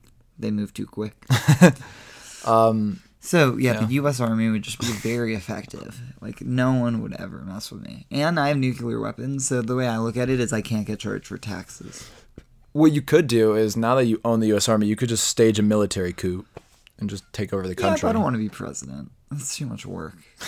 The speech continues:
Speaker 1: Just own, <laughs> owning the army is good.
Speaker 2: Okay.
Speaker 1: Um, next.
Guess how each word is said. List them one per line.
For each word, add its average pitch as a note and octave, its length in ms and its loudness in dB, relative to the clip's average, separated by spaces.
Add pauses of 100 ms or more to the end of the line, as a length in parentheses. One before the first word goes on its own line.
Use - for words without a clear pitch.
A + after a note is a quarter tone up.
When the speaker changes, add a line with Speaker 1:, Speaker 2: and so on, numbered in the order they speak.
(100)
Speaker 1:
Just C3 140 -6
own, C#3+ 240 0
<laughs> - 40 -16
owning C3 280 -4
the - 80 -6
army D#2+ 220 -12
is - 120 -16
good. - 220 -14 (480)
Speaker 2:
Okay. A#2 180 2 (300)
Speaker 1:
Um, C#3 520 -2
next. C3 1160 -2